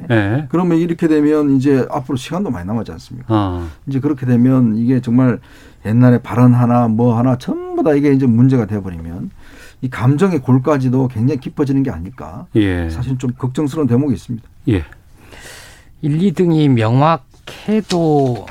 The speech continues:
Speaker 3: 굉장히 심하게 싸울 텐데, 지금은 한쪽이 정체 혹은 하락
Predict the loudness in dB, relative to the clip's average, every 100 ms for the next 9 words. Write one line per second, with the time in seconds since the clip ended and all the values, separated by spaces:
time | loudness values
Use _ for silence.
0 | -20 -10 -8 -4 -6 -8 -8 -6 -4 -6
1 | -8 -10 -8 -8 -8 -6 -8 -10 -8 -8
2 | 0 2 4 4 2 -2 -12 -20 -20 -8
3 | -6 -6 -8 -6 -8 -8 -8 -8 -8 -8
4 | -8 -8 -8 -4 -4 -4